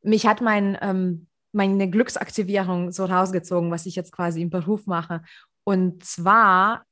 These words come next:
ähm, die Natur hat da die Rolle gespielt. Ich habe dann angefangen, ähm, so die Natur wahrzunehmen und wirklich auch so zum Beispiel auf die Blumen geachtet oder auf, ja, auf irgendwelche Beeren. Und deswegen hat es mich so krass getroffen. Und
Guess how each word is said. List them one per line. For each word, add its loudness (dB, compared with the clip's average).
ähm, 0
die -4
Natur 0
hat -4
da -2
die -8
Rolle -4
gespielt. -8
Ich -4
habe -2
dann -2
angefangen, 0
ähm, 2
so 2
die -2
Natur 2
wahrzunehmen 0
und -4
wirklich -2
auch 0
so -8
zum -6
Beispiel -2
auf -8
die -6
Blumen 0
geachtet -4
oder 0
auf, 0
ja, 0
auf -4
irgendwelche -2
Beeren. 0
Und -4
deswegen -2
hat -4
es -8
mich -8
so -2
krass -4
getroffen. -4
Und -10